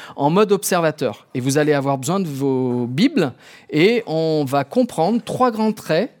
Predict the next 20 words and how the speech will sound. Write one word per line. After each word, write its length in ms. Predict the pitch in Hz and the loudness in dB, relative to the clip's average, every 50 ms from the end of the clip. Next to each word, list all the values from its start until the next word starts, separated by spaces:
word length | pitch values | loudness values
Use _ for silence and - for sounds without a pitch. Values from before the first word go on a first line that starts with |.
| _ _ - | _ _ -8
d'accord, 560 | 135 139 135 - - 160 196 254 262 - 160 | -6 -6 -4 -2 0 0 0 0 -2 -6 -10
des 340 | 147 151 143 147 139 135 170 | -6 -2 0 0 2 2 2
oracles, 580 | 202 185 175 170 202 214 - - 147 120 113 110 - _ _ _ _ _ _ - | 2 2 2 0 0 -2 -4 -8 -10 -10 -10 -12 -16 _ _ _ _ _ _ -4
donc 160 | 143 139 135 | -2 -2 0
des 140 | 131 143 135 | 2 0 2
déclarations 680 | 135 185 220 - 208 190 170 165 160 - - 180 170 | 2 2 2 2 0 0 0 -2 -2 -2 -4 -6 -4
d'Ésaïe, 540 | 160 147 139 131 139 131 131 160 233 285 - _ _ _ _ _ _ _ _ _ | -2 -2 -2 -2 0 0 0 0 0 -2 -4 _ _ _ _ _ _ _ _ _
et 380 | - 151 156 151 151 147 139 - | -2 0 2 2 2 2 0 -2
on 100 | 143 143 | -2 -2
va 140 | 143 180 202 | 0 2 2
les 100 | 214 214 | 2 2
parcourir 760 | - 202 175 - - - 170 165 147 156 214 277 285 - - - - - - - | 0 0 -2 -4 -4 -4 -4 -2 0 0 0 0 -2 -4 -10 -12 -12 -12 -4 -2
et 280 | 151 143 143 143 - - | 0 2 2 2 0 -2
en 100 | - 147 | -2 -2
mettant 320 | 151 165 170 170 - 247 233 | 0 0 0 0 0 0 0
en 40 | 165 | 0
valeur 280 | 175 180 208 208 - | 0 0 0 -2 -4
trois 240 | - 185 - 214 196 | -8 -2 0 0 0
choses, 360 | - - - 175 151 131 113 | 0 -2 -2 -2 -2 -2 -4
d'accord ? 460 | 120 120 120 - 156 196 233 - - | -4 -6 -4 -2 -2 -2 -2 -2 -8